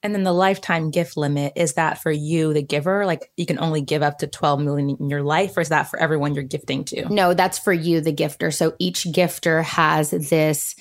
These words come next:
Speaker 2: lifetime, and it's not a limit. You could give more than that, but that's the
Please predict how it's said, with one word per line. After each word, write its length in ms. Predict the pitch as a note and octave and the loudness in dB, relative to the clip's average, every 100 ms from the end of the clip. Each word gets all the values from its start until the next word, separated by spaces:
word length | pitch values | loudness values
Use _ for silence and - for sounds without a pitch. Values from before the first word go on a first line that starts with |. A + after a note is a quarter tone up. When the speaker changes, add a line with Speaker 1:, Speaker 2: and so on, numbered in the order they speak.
| - - _ | -20 -20 _
Speaker 2:
lifetime, 800 | F3 E3+ F3 F3+ - F#3+ E3 E3 D3+ - _ | 2 4 4 0 0 2 4 2 -2 -12 _
and 160 | F3 F3+ | 0 0
it's 140 | E3+ | 2
not 180 | A3 D#4 | 2 4
a 60 | |
limit. 340 | A#3 G3 F#3 A#2 | 4 2 2 0
You 180 | D3+ A3 | 0 2
could 240 | E4+ D3 | 0 2
give 360 | C#3 F3+ F3 E3+ | 2 2 4 4
more 360 | D#3+ F#3+ F#3 | 4 4 4
than 300 | D#3+ D3 C#3+ | 4 2 4
that, 420 | E3+ E3+ - E3+ | 4 4 2 0
but 240 | F3 D#3 - | 2 2 0
that's 460 | E3+ D#3+ F3 F3+ - | -2 2 2 2 -2
the 160 | F3+ | -4